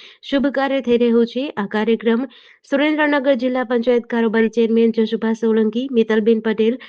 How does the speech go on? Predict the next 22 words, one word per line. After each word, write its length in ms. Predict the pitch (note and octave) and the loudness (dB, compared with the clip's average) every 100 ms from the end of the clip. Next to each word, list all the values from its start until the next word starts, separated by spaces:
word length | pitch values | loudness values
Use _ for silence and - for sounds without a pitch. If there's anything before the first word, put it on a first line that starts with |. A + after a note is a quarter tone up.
| - - | -20 -4
હર્ષદભાઈ 480 | B3 B3 D4 B3 C#4 | -2 0 0 0 0
વ્યાસ, 260 | C4 B3+ B3 | 0 -2 -2
જયદીપસિંહ 480 | A#3+ A3 A#3+ A#3 A#3 | 0 0 0 -2 -2
ઝાલા, 340 | A3+ A3 A3 A3+ | 0 -2 -2 -2
કિશોરભાઈ 480 | A#3 A#3 G#3 A3+ | -4 -4 -2 -2
માધર, 420 | A3+ G#3+ G#3+ A3 B3 - - - | -2 -2 -2 -2 -4 -12 -10 -2
તનકસિંહ 420 | C4+ C#4+ C#4+ C#4 | 0 0 -2 -2
રાણા, 320 | B3+ B3+ C4 | 0 0 0
લખધીરસિંહ 680 | C4 A#3 G3 B3 B3+ C4+ A#3+ | 0 -2 0 -2 -2 -2 -2
જાદવ, 480 | A#3 A3 G#3+ A#3 C4 - - _ _ - | 0 -2 0 -2 -4 -12 -20 _ _ -4
ચુડા 300 | B3+ B3 B3+ | 0 2 2
તાલુકા 440 | B3+ B3 B3+ B3 | 2 2 2 2
વિકાસ 300 | A#3+ A#3+ A#3+ A#3+ | 2 2 0 0
અધિકારી 560 | A3 A#3 A#3+ A#3 A#3+ B3+ | 0 0 0 0 0 0
એ 260 | C4 A#3+ | 2 2
એલ 100 | A#3+ | 2
ટમાલિયા 500 | A#3 A#3 A3+ A3+ A#3+ | 2 2 4 2 0
તેમજ 300 | A#3 A3+ A3 | 0 0 0
ભાજપના 500 | A3+ A#3 A#3+ C#4+ C4+ | 0 0 0 -2 -4
કાર્યકરો 500 | A#3 A#3 A3+ A3+ A#3+ | 0 2 2 2 2
અને 140 | A3+ A3+ | 2 0
હોદ્દેદારો 640 | A3+ A3 G#3+ A3 A3+ | 0 0 -2 -2 -2